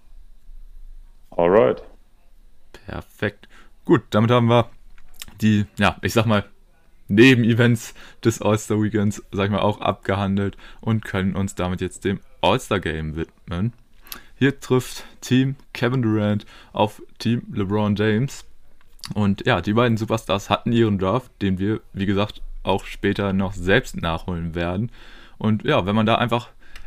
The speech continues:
Speaker 2: erstmal so auf die Teams guckt, da, ähm, stellt man sich natürlich die Frage erstmal, hey, wer von den beiden hat denn das bessere Team gepickt in ihrem Draft? Und wenn man jetzt hier mal die Teams miteinander vergleicht, dann, ge-,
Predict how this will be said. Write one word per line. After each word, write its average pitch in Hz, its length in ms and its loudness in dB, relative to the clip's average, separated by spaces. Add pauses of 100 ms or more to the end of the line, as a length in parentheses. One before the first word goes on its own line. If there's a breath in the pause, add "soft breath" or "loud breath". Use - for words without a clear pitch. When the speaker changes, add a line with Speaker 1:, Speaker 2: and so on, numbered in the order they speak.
Speaker 2:
erstmal 113 320 2
so 117 240 2
auf - 500 0 (400)
die 107 140 0
Teams - 480 0
guckt, - 300 -6 (520)
da, 107 440 0
ähm, 110 300 2 (140)
stellt - 220 2
man 117 100 2
sich 113 60 -2
natürlich 113 200 0
die 117 80 -4
Frage 110 360 0
erstmal, 110 280 2
hey, 117 260 2
wer 104 260 0
von 107 180 0
den 104 140 2
beiden 110 320 4
hat 101 180 -6
denn 101 260 0 (300 soft breath)
das - 220 -6
bessere 101 420 -2 (240)
Team 107 320 -2 (420)
gepickt 135 600 -2
in 120 180 0
ihrem 117 260 2
Draft? 113 380 0 (300 soft breath)
Und 104 140 -2
wenn 110 100 2
man 113 360 2
jetzt 110 160 -4
hier 117 140 2
mal 110 240 2
die 107 160 -4
Teams 120 340 0
miteinander 117 460 2
vergleicht, 101 460 -2
dann, 101 240 0 (340)
ge-, - 160 -16